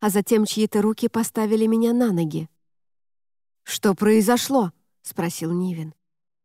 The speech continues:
Я потёрла глаза, привыкая к свету. Цукуйоми удерживал Айви, лежавшую у воды. Она была вымазана слюной и кровью, юбка оторвана по колено,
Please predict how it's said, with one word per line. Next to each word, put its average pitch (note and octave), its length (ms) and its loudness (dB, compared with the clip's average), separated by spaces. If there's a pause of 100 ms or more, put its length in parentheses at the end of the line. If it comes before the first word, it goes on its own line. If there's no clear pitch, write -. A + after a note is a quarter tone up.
(600)
Я C4 200 0
потёрла G#3 520 0
глаза, F#3 400 -2
привыкая F#3 560 -2
к - 60 -16
свету. E3 480 -8 (800)
Цукуйоми G3 640 2
удерживал F3+ 640 0
Айви, G3 360 0
лежавшую F3 640 -2
у F#3+ 80 0
воды. F3+ 400 -2 (600)
Она A#3 240 2
была G3 280 0
вымазана F#3 540 0
слюной F#3+ 480 0
и - 20 -6
кровью, E3 560 -4 (380)
юбка G3 520 2
оторвана F3+ 520 -2
по F3+ 120 -6
колено, F3 540 -4